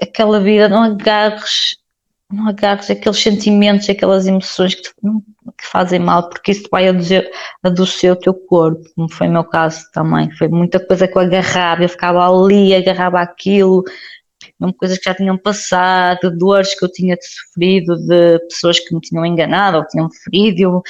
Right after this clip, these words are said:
remoía, era muito mental e remoía naquilo e andei muito tempo agarrada àquilo.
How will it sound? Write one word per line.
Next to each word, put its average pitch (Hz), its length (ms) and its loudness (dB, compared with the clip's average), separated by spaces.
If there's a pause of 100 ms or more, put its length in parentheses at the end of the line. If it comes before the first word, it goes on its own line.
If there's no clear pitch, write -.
(340)
remoía, 196 720 4
era 190 100 2
muito 196 320 2
mental 190 500 0
e 185 80 2
remoía 185 440 0
naquilo 190 560 0
e 180 80 0
andei 180 180 -2
muito 185 360 -4
tempo 190 240 -2
agarrada 170 380 0
àquilo. - 460 -4